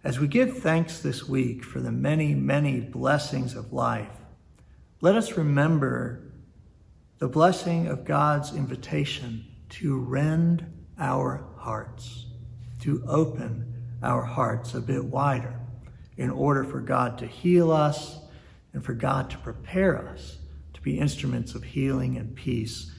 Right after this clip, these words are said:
in the world. And now, so that we might be strengthened and prepared for God's will to be done, let us receive God's holy blessing.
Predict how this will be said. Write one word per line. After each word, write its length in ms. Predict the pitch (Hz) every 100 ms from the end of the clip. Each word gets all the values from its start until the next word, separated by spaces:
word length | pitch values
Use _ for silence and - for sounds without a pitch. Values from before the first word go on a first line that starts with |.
| - -
in 80 | 110
the 80 |
world. 520 | 104 107 107 104 104 - - - - - - - -
And 180 | - 139
now, 320 | 147 147 127
so 280 | - - 143
that 120 | 135
we 180 | 151 175
might 340 | 156 143 147
be 120 | - 120
strengthened 600 | - - 170 170 175 165
and 140 | 120
prepared 640 | - - - 170 165 165 -
for 120 | 120
God's 520 | - 135 160 156 147
will 380 | 135 151 165 170
to 260 | - 123 110
be 200 | 107 -
done, 420 | - 151 170 170 - - - - - -
let 160 | - 139
us 200 | 147 -
receive 680 | 143 - 180 170 113 - - - - -
God's 340 | 131 120 117
holy 320 | - 123 113
blessing. 580 | 113 107 104 - -